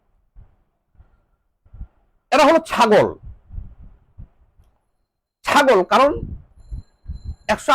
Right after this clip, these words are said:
আশি কোটি হলো মুসলমান বিশ্বে। যদি আপনি হামাসের পক্ষে কথা বলেন, তাহলে আপনি এদেরকে সবাইকে সাথে পেতেছেন। এদেরকে সাথে পেয়ে আপনার কোনো লাভ নাই। যারা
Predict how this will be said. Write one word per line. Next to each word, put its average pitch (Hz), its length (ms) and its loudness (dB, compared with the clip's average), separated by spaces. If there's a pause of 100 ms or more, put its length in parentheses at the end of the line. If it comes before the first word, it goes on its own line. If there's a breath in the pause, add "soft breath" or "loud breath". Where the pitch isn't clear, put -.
আশি - 220 -4
কোটি 277 220 0
হলো 302 120 2 (100)
মুসলমান 220 380 0 (400)
বিশ্বে। 139 300 -4 (1400)
যদি 220 220 2
আপনি 285 220 -6
হামাসের 277 420 -2
পক্ষে 277 240 0 (100)
কথা - 160 0 (100)
বলেন, 214 200 2 (1300)
তাহলে 262 300 4
আপনি - 140 -6 (120)
এদেরকে 233 320 0
সবাইকে 233 300 0 (100)
সাথে 208 240 -4
পেতেছেন। 135 400 -8 (1400)
এদেরকে 320 300 2
সাথে 311 220 2
পেয়ে 330 180 4
আপনার 330 220 -2
কোনো 311 180 2
লাভ 214 140 4 (160)
নাই। 82 140 -8 (1200)
যারা 220 220 6